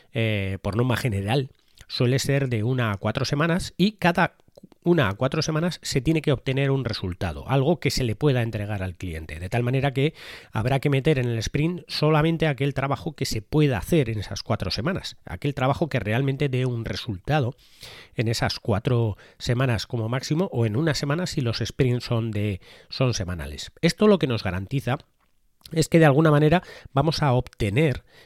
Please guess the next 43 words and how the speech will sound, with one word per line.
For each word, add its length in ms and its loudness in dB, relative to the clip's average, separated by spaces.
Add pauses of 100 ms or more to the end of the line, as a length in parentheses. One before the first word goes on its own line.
(120)
eh, 280 -2
resultados 680 2
muy 200 4
rápidos, 600 -6
resultados, 640 2 (320)
eh, 360 -4 (320)
de, 300 -4
el 200 -4
cliente 640 2
al, 120 -4
al 140 -2
final 400 0
va 60 2
a 40 -2
tener 200 2
un 100 0
resultado 540 2
de, 260 0
de 160 -4
aquel 300 0
trabajo 420 0
de 80 -2
una 140 0
manera 300 -2
mucho 500 2
más 120 0
rápida 360 0 (400)
de 180 0
lo 220 -2
que 240 -6
sería 560 -2
si, 320 0 (280)
eh, 220 -2
le 140 2
planteamos, 720 2
digamos, 340 -4
de 60 -2
alguna 200 -4
manera 280 -4
el 140 -4
trabajo 520 -4 (300)
montante 580 -4
total. 440 -6